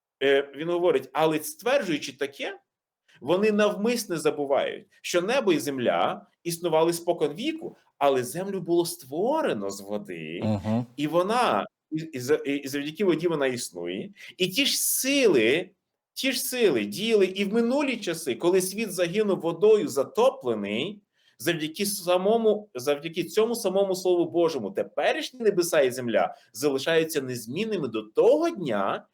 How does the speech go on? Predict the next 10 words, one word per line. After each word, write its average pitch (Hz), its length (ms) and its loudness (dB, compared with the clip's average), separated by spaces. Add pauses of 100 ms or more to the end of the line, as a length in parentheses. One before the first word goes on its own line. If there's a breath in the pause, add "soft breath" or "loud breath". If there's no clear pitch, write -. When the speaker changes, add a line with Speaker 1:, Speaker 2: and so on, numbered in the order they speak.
(160)
Speaker 1:
коли 143 220 4
небеса 107 420 0
відкриються, 196 720 -6 (280 soft breath)
і 165 100 0
все 226 320 2
на 202 120 2
землі 147 280 -4
буде 117 280 -2
віддане 131 460 -4
вогню». 120 520 -4